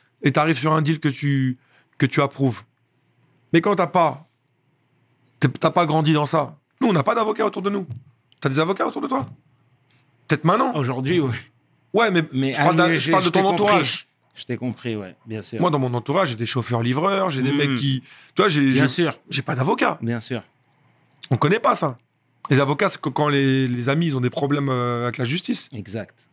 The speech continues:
Speaker 1: Mais jamais pour gérer des deals, et cetera. Et encore moins dans une langue étrangère que tu maîtrises pas. Tu comprends ?
Speaker 2: Tout à fait.
Speaker 1: Donc c'est pour ça que tu peux pas blâmer les gens.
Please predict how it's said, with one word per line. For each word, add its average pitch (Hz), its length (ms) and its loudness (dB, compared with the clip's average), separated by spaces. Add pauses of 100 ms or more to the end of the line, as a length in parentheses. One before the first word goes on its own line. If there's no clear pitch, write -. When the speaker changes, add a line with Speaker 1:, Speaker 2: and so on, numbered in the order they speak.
Speaker 1:
Mais 123 100 2
jamais 143 260 2
pour 139 140 -2
gérer 123 260 0
des 120 120 0
deals, 170 320 0
et 151 40 2
cetera. 165 400 0
Et 165 60 -2
encore 135 300 2
moins 160 180 2
dans 151 80 0
une 135 200 0
langue 151 200 2
étrangère 180 400 -2 (300)
que - 80 -2
tu - 160 -2
maîtrises 127 260 0
pas. 180 300 -4 (1080)
Tu - 120 -12
comprends ? 170 420 0
Speaker 2:
Tout 107 160 -12
à 110 80 -14
fait. 98 300 -18
Speaker 1:
Donc 165 80 2
c'est 202 80 2
pour 202 100 -2
ça 233 100 0
que 196 120 -4
tu 160 160 -4
peux 180 100 0
pas 190 460 0 (480)
blâmer 151 420 2
les 147 120 2
gens. 285 260 -2